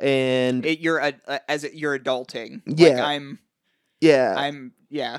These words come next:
Speaker 2: okay.
Speaker 1: So we're getting into seventh grade, moving, moved school some more, had a really hard time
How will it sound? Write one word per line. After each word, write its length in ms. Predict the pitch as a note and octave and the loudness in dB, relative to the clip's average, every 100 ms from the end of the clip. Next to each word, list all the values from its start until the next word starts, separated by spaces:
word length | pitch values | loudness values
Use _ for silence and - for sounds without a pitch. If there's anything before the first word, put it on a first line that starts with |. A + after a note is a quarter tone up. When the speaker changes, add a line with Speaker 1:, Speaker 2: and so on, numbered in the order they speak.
| D#3 | -10
Speaker 2:
okay. 280 | D3+ B2 B2+ | -8 -8 -10
Speaker 1:
So 360 | - G3 F3+ F3+ | 0 8 10 10
we're 140 | G3+ | 8
getting 300 | G3+ C#4 A#3+ | 6 0 2
into 240 | A3 G3 F3 | 0 0 0
seventh 380 | E3+ D#3 D3 - | 0 0 -4 0
grade, 460 | C3 C3 C3 B2+ _ _ _ _ _ _ D3 | 2 4 4 0 _ _ _ _ _ _ 0
moving, 400 | E3 D#3 E3 - | 0 2 -2 0
moved 280 | D3 D#3+ - | 2 2 2
school 360 | - E3 D#3+ | -4 -2 -2
some 220 | D#3 F3+ D3 | -2 -2 2
more, 480 | C3+ C3 C3 B2+ - | 4 4 4 2 0
had 180 | D#3 C3 | -2 -2
a 40 | |
really 280 | C3+ F3 G3 | 2 2 2
hard 240 | F3 E3 | 2 2
time 520 | - E3+ D#3 D3+ D3 | 4 6 6 6 2